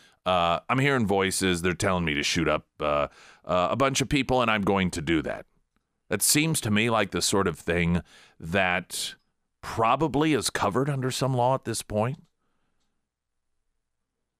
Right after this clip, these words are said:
But again, the people who always demand more laws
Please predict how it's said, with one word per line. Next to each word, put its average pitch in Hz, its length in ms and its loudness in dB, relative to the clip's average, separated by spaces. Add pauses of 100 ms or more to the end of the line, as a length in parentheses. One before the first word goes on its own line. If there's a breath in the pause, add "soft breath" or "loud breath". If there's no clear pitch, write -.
(200)
But 127 220 2
again, 110 560 0 (1900)
the 107 120 2
people 139 480 2
who 117 160 4 (100)
always 131 500 2
demand 113 500 2
more 104 220 4
laws 101 440 2